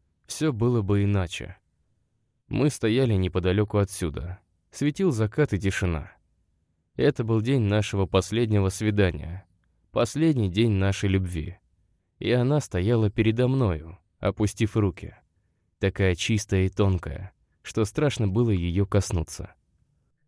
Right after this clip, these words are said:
Я знал, что мне достаточно протянуть к ней руки, и она никуда не уедет, хотя и уверяла меня, что не может отказаться от театра.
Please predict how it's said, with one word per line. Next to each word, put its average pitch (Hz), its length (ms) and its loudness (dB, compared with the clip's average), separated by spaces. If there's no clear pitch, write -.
Я 107 240 0
знал, 156 300 0
что - 260 -2
мне 113 240 2
достаточно 110 640 0
протянуть 120 480 0
к - 80 -8
ней 101 180 2
руки, 104 480 -2
и 98 200 0
она 127 300 0
никуда 117 440 0
не 123 140 2
уедет, 123 640 -2
хотя 151 440 0
и 127 120 2
уверяла 117 640 2
меня, 98 360 2
что 117 220 -2
не 113 160 4
может 107 360 0
отказаться 98 600 0
от 95 100 0
театра. 90 640 -2